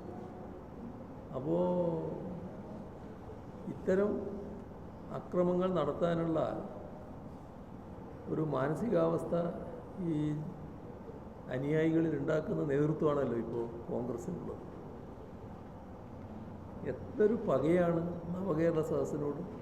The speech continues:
നവകേരള സദസ്സിനോട് എന്തിനാണ് അങ്ങനെ യഥാർത്ഥത്തിൽ പകയും വിദ്വേഷവും വെച്ച് പുലർത്തുന്നത്? അപ്പോൾ ഇതെല്ലാം ഒരു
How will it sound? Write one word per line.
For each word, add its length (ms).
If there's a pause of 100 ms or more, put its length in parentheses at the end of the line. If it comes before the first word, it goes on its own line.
(1600)
നവകേരള 440 (100)
സദസ്സിനോട് 480
എന്തിനാണ് 440
അങ്ങനെ 240 (100)
യഥാർത്ഥത്തിൽ 520 (420)
പകയും 420
വിദ്വേഷവും 560 (340)
വെച്ച് 260
പുലർത്തുന്നത്? 440 (2250)
അപ്പോൾ 200
ഇതെല്ലാം 360 (1200)
ഒരു 180